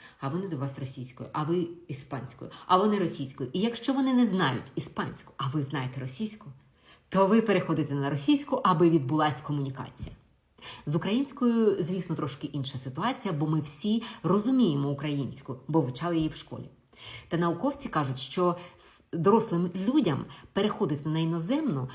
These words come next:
важче саме в тому середовищі,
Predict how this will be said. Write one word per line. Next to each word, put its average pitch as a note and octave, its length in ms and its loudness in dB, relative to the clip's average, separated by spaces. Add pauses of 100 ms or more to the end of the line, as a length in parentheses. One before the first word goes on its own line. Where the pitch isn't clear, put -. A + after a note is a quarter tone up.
(140)
важче B3 640 -2
саме B3 380 2
в - 320 -6
тому D3+ 400 4 (280)
середовищі, G#3 1000 2